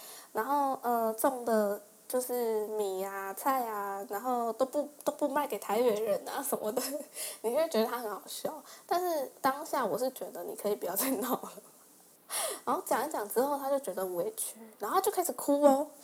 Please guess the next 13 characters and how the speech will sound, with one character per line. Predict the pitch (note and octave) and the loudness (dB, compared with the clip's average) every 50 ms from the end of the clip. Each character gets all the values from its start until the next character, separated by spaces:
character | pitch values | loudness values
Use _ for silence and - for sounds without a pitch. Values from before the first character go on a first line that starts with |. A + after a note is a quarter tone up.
| - - - - - - | -20 -20 -20 -20 -10 -4
他 | C#4 C4+ | 0 4
就 | D4 C#4+ | 4 4
哭， | C#4+ D4 - C#4 C4 B3+ C4 - - - - - - - - - | 2 2 0 2 2 2 0 -2 -8 -20 -20 -20 -20 -20 -8 -6
他 | C#4+ | -4
就 | C4+ D4 D4 D4 D4 - - - - - - - - | 2 4 4 4 4 0 -8 -12 -16 -20 -20 -20 -20
<laughs> | - - - - - - - - - - | -20 -20 -20 -20 -20 -18 -18 -16 -2 0
一 | - F4 | 0 4
把 | E4+ C4+ A3+ G#3 | 6 6 6 6
鼻 | - - - F#3 F#3+ G3+ | 4 2 -6 -8 -6 -6
涕 | - C#4+ C4 C4 | -4 -2 -2 -2
一 | |
把 | B3 G#3+ F#3+ F#3+ | 0 -2 -2 -4
眼 | F3+ F3+ F3 - | -2 -2 -4 -4